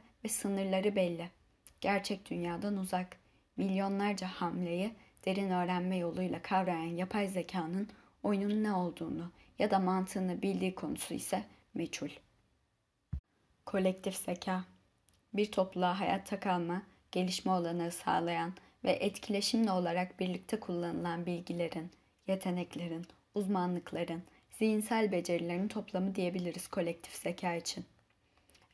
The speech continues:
En önemli kolektif zeka örneği olan ve internetin,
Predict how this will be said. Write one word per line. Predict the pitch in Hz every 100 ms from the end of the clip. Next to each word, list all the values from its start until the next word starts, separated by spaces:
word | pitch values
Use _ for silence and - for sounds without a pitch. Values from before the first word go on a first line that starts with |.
| -
En | 214 -
önemli | 196 180 175 175
kolektif | - 190 175 - 202
zeka | - 185 - 190 185
örneği | 180 180 175 180
olan | 175 165 175 185 - - -
ve | -
internetin, | 202 190 - 185 180 175 170 185 226